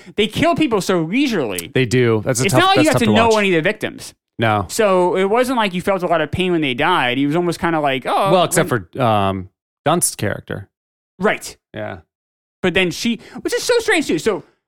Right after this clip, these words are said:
Speaker 1: the Kirsten Dunst character basically is being punished because she murdered a vampire, which I don't mind that. That's fine, I guess.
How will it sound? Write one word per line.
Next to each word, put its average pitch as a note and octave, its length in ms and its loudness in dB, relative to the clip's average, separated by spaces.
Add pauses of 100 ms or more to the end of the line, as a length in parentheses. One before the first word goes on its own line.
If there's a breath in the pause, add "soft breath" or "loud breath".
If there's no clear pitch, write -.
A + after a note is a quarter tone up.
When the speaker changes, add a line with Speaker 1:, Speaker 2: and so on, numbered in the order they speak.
Speaker 1:
the G#3+ 60 -4
Kirsten G#4 360 -2
Dunst C4+ 220 0
character D#3+ 440 2
basically E3+ 500 -2
is C#3+ 80 -2
being D#3 200 -4
punished G3 340 -4
because D3+ 240 -4
she E3 140 -6
murdered D3+ 320 0
a - 20 -4
vampire, C#3 560 -6
which - 220 -4 (200)
I A#4+ 160 0 (180)
don't - 160 -2
mind A2 220 -4
that. A#2+ 140 -2
That's - 160 -4
fine, A2 300 -4
I - 60 -4
guess. C#3+ 200 -2